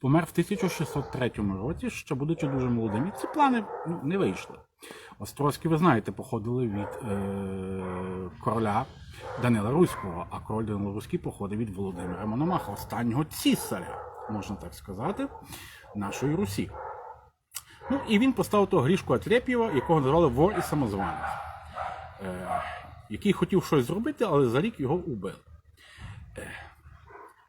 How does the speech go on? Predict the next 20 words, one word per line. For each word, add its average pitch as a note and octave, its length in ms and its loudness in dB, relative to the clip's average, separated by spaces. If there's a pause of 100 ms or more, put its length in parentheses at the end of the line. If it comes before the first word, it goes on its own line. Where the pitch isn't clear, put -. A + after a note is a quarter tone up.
(260)
крадівство, D3+ 1000 2
крадівництво D#3+ 1000 2 (300)
в-, - 260 -6
на C#3 140 6
Московії C#3+ 640 0
було B2 560 0 (560)
атрибутом A#2+ 880 2 (280)
скреп. - 480 0 (1600)
Воно C#3+ 680 4 (360)
не D3 200 2
засуджувалося A2 1000 -4
до A2 160 -8
певного B2+ 480 2
часу. - 460 -6 (540)
Воно C3 220 4
с-, - 240 -4
було D3+ 600 2
інструментом C3 1160 2
діяльності C3+ 800 2
суспільства. - 800 -10